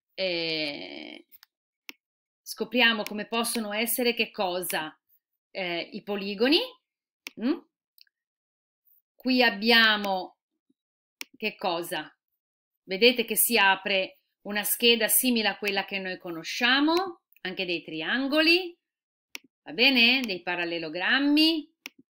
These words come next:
No, dei parallelogrammi non l'ho messa, sì, dei trapezi sì.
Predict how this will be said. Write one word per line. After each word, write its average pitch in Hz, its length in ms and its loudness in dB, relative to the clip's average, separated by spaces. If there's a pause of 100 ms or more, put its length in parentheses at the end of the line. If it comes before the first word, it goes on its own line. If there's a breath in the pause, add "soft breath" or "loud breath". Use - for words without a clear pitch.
(420)
No, 165 200 -12
dei 180 140 -14
parallelogrammi 208 640 -2
non 233 140 -2
l'ho 208 140 -4
messa, 175 360 -10
sì, - 140 -12
dei 180 160 -6
trapezi 185 480 -8
sì. 349 240 0